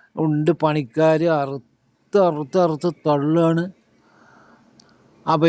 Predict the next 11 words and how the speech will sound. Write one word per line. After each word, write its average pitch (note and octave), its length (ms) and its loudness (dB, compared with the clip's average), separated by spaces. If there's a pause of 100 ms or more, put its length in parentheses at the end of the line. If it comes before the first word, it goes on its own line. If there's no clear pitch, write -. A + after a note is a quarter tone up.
ഇതാണ് F3 320 2 (120)
നമ്മളെ E3+ 280 0 (120)
സാധനം C#3+ 640 -4
കേട്ടോ. B2 200 -12
അവിടെ C3 280 -10
രണ്ടെണ്ണം E3 560 -6
വെയിറ്റിങ്ങിലാണ്. E3 800 -2 (1300)
രണ്ടെണ്ണത്തിനൊക്കെ D#3 640 -4
ഇങ്ങനെ D#3+ 120 0 (120)
കെട്ടിക്കൂട്ടി D#3 760 0
വെച്ചിക്കണ്. C3 400 -2